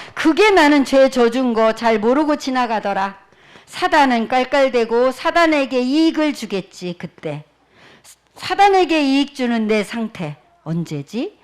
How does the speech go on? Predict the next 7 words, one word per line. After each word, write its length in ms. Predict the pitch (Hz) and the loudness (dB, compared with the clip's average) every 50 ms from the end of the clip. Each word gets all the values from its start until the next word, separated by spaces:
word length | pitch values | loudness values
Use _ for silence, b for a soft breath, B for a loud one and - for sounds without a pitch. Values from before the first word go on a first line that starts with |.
| b b b b b b | b b b b b b
내가 360 | b 202 208 196 202 185 180 - | b -4 -4 -2 -2 -2 -2 0
어디에 520 | 208 208 233 226 247 294 330 381 403 381 | 2 2 2 2 0 0 0 0 0 -2
집중할 680 | - 302 - - - 311 311 285 269 240 226 220 - - | -2 -6 -10 -10 -8 -8 -6 -4 -4 -4 -4 -6 -4 -2
때 200 | 269 277 285 285 | 0 0 0 0
사단에게 640 | - - 339 339 349 349 339 349 349 339 - 320 | -2 -6 -6 -4 -2 -2 -2 -2 -2 -4 -4 -6
이익을 480 | 302 277 269 269 269 247 226 233 226 226 | -6 -6 -6 -6 -8 -6 -4 -4 -4 -4
줄까? 560 | 226 185 170 156 160 - - 254 285 262 233 | -6 -8 -12 -12 -12 -8 -6 -4 -4 -4 -6